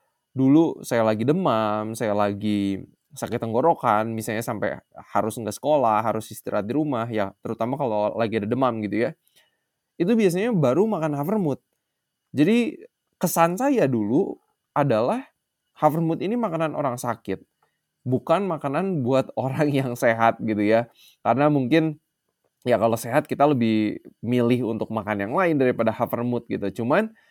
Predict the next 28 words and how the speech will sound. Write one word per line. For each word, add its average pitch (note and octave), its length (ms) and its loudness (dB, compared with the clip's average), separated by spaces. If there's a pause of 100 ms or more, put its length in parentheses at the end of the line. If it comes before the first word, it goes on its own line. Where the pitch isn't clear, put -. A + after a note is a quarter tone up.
(520)
setelah B2+ 320 4
saya A#2+ 160 2
banyak G#2+ 480 2
belajar G#2 400 2
mengenai G2+ 240 -4
kesehatan A2+ 720 0
dan G#2+ 160 -2
terutama G#2+ 400 -4
juga A#2 240 0
ketika G2+ 240 -6
saya, F#2+ 480 -2 (240)
eh, F#2+ 240 -10
berada G2 320 -2
di F#2+ 320 -2
Amerika G2 320 -4
Serikat G#2+ 480 -2
selama G2 400 -8
kuliah, A#2+ 480 2 (720)
itu G#3 560 2 (480)
ya A#2+ 320 6
havermut A#2+ 560 -4
itu F3 400 0 (960)
menjadi B2 800 0
apa B2+ 80 -2
ya, G2+ 320 0 (960)
breakfast B2+ 640 2
yang B2+ 160 2
cepet - 320 -4